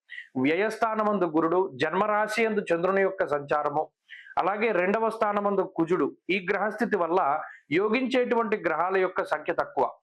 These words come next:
ముఖ్యంగా దశమంలో రవి, రాహు యోగిస్తూ ఉన్నారు. అలాగే చంద్రబలం ప్రధానంగా కనబడుతూ ఉన్నది. దీనివల్ల ఈ గ్రహస్థితి ప్రత్యేకించి వృత్తిపరమైనటువంటి విషయాలపైనే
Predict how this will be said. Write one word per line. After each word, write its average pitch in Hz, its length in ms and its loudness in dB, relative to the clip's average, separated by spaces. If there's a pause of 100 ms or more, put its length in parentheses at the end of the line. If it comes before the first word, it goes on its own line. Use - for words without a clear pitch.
(280)
ముఖ్యంగా 175 720 0
దశమంలో 214 500 0
రవి, 165 500 0
రాహు 156 440 2
యోగిస్తూ 170 540 0
ఉన్నారు. 151 400 0 (420)
అలాగే 196 480 0
చంద్రబలం 196 460 0
ప్రధానంగా 165 520 0
కనబడుతూ 127 520 -4
ఉన్నది. 98 240 -6 (400)
దీనివల్ల 214 440 2 (500)
ఈ 196 240 -2
గ్రహస్థితి 214 420 0
ప్రత్యేకించి 220 680 0
వృత్తిపరమైనటువంటి 214 1200 0
విషయాలపైనే 175 920 0